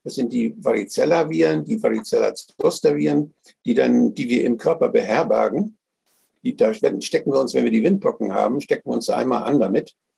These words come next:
Und dann, äh, bleiben die aber im Körper und bleiben zwar, und bleiben immer im Nervensystem, in, in den Ganglien des, des Spinalsystems.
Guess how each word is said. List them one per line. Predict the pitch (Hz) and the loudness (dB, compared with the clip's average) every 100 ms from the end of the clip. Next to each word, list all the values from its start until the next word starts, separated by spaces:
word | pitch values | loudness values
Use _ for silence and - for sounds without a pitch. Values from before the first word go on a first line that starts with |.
| _ _ _ _ _ | _ _ _ _ _
Und | 120 123 | 0 2
dann, | 123 143 | 4 4
äh, | 135 131 127 | 4 2 2
bleiben | - - - 131 165 | -4 -8 0 0 2
die | 147 | 2
aber | 117 107 | 2 2
im | 104 | 0
Körper | - 98 - - - | -2 -2 -4 -12 -8
und | 117 110 | -8 -4
bleiben | 123 131 123 - | -2 0 -2 -6
zwar, | - 120 123 | -6 -4 -4
und | 120 | -4
bleiben | 117 123 131 147 | 0 0 0 -2
immer | 139 135 | 0 -2
im | - 123 | -2 -2
Nervensystem, | 123 147 127 113 - 110 98 98 | -2 -2 -6 -10 -8 -6 -6 -6
in, | 107 110 | -6 -6
in | 117 | -4
den | 110 110 | -2 -2
Ganglien | 139 143 139 131 117 110 | -2 0 0 0 0 -2
des, | 107 - - | -6 -8 -6
des | 98 - - | -6 -4 -12
Spinalsystems. | - 113 147 - - - - - | -6 -2 -2 -2 -8 -12 -12 -18